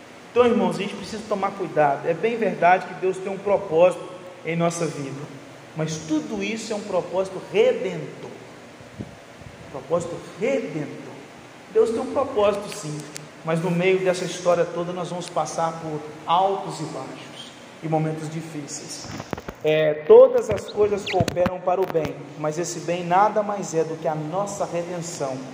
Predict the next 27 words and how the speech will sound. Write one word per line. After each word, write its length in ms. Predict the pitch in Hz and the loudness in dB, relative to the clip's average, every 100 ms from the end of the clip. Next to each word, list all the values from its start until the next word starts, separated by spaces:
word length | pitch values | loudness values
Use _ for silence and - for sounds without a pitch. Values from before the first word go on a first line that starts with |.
| - - - | -14 -10 0
Ele 220 | 165 165 | 2 2
nos 220 | 156 156 - | 0 -4 -6
predestinou, 960 | - 190 214 202 190 - 151 151 156 156 - - - - | -2 2 2 4 0 0 -2 2 2 -2 -12 -16 -16 -14
nos 140 | 147 143 | -12 -10
chamou, 680 | - 208 220 196 165 165 160 - - - | -4 -2 -2 0 0 0 -4 -12 -16 -10
nos 300 | 147 151 139 - - | -6 -4 -6 -10 -8
justi-, 520 | 226 240 196 202 - - 165 | -6 -6 -6 -8 -10 -10 -10
justificou 1080 | 139 202 262 254 226 202 196 170 - 165 165 170 - - - | -6 -2 -2 -4 -6 -6 -8 -8 0 0 0 -4 -8 -10 -10
e 220 | 170 180 - - - | -6 -6 -8 -10 -2
há 260 | 180 196 202 | 0 2 0
de 140 | 165 | -4
nos 320 | 160 151 - - - | -6 -6 -8 -12 -8
glorificar. 1080 | 175 214 208 - - 139 - 156 - 131 127 127 - | 0 4 4 2 -4 -10 -10 -10 -8 -6 -6 -8 -4
Por 160 | 196 | -4
isso 280 | 185 180 185 - - | -2 -6 -10 -10 -4
todas 400 | 180 196 185 151 | 0 0 -2 -4
as 180 | 143 - | -6 -8
coisas 420 | - 170 156 143 | -6 -6 -6 -6
cooperam 640 | - 139 139 151 156 151 147 | -6 -6 -4 -4 -4 -4 -4
para 140 | 143 | -4
o 80 | 139 | -4
bem 240 | 135 143 143 - - - | -4 -4 -4 -10 -10 -6
daqueles 600 | 135 - 143 139 139 - | -6 -6 -8 -6 -6 -8
que 220 | - 139 | -10 -8
amam 240 | 131 131 | -6 -6
a 60 | 131 | -6
Deus, 260 | 127 135 | -8 -8